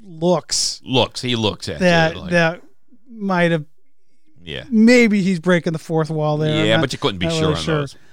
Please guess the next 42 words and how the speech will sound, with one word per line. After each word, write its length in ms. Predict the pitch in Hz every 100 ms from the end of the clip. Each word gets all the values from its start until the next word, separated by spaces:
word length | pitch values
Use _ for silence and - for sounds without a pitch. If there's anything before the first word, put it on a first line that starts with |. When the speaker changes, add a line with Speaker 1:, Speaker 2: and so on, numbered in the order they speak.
| - -
Speaker 1:
But 160 | 175 170
so 520 | - 208 190 185 196 - - - - - - - - - -
in 280 | 214 202
No 160 | 202 254
Time 260 | - 226 202
to 60 |
Die, 300 | 180 190 202
though, 300 | 180 165 160
it 40 | 165
would 200 | 165 -
totally 600 | - - 240 240 226 196
be 580 | 165 170 165 160 156 - - - - -
out 140 | 170
of 200 | 165 147 - - - - - -
Daniel 380 | - 185 185 170
Craig's 500 | - - 170 165 156
interpretation 840 | 165 - 160 156 - 156 147 156 139
Bond. 340 | 143 139 135
It 40 |
would 120 | 143 147
be 140 | 147 - -
way 340 | 214 185 208
out 120 | 180 151
of 120 | -
character. 220 | 160 147
Speaker 2:
I, 480 | 80 73 73 69 85
I 60 |
doubt 280 | 82 92 82
that 120 | - 69
that 140 | 62
would 120 | 71
happen. 300 | 69 - 107 - -
Speaker 1:
Now, 400 | 185 175 170 - - - - - - -
Phoebe 360 | - 233 262 285
did 200 | 226 220
a 100 | 214
series 640 | - - 226 220 214 185
prior 800 | - - - 202 208 220 220 208
to 420 | 196 - 208 190
Fleabag 680 | 175 - 196 196 175 156 147
called 320 | - 165 151
Chasing. 640 | - - 165 165 - 143